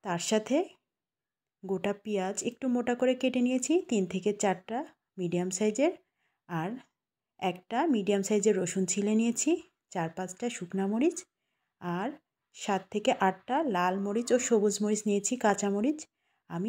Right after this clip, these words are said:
ইচ্ছা করে ঝালের পরিমাণটা একটু বেশি দিয়েছি টেস্টি হওয়ার জন্য। ভর্তাটা কিন্তু একটু ঝাল ঝাল খেতেই ভালো লাগে। এখন ফ্রাই প্যানে সব একে একে দিয়ে দিয়েছি, আর স্বাদ মতো একটু লবণ দিয়ে দিলাম, আর সামান্য একটু হলুদের গুঁড়া দিয়ে দিলাম।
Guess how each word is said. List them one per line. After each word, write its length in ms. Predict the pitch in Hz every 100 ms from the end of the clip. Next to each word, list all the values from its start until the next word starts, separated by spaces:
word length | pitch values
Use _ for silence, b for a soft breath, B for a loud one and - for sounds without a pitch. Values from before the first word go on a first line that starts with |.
| 233
ইচ্ছা 200 | 220 240
করে 140 | 247 262 262
ঝালের 260 | - 170 175
পরিমাণটা 360 | 180 175 175 175 175
একটু 140 | - 170
বেশি 220 | 175 175 202
দিয়েছি 260 | 214 214 254 262
টেস্টি 340 | 180 175 - 214
হওয়ার 180 | 202 202
জন্য। 200 | 220 220 262 - _ _ _ _ _ -
ভর্তাটা 380 | 180 175 208 233 233
কিন্তু 200 | 262 285
একটু 140 | 294 285 220
ঝাল 180 | 180 160 156
ঝাল 140 | 180 175
খেতেই 280 | 196 196 190 165
ভালো 160 | 160 156
লাগে। 200 | 156 165 170 _ _ _ 208
এখন 220 | 202 254 240
ফ্রাই 200 | 254 254
প্যানে 200 | 254 269 262
সব 100 | 262 262
একে 120 | 247 247
একে 140 | 247 240
দিয়ে 140 | 254 226
দিয়েছি, 300 | 254 262 302 339 -
আর 100 | 156 165
স্বাদ 200 | - 165 185
মতো 140 | 185 208
একটু 140 | 214 233 208
লবণ 240 | 185 185 208
দিয়ে 140 | 226 233
দিলাম, 180 | 254 285 214
আর 80 | 202
সামান্য 300 | 262 254 262 277
একটু 200 | 277 - 349 -
হলুদের 360 | 208 190 180 185 180
গুঁড়া 200 | 170 160
দিয়ে 120 | 170 165
দিলাম। 220 | 180 196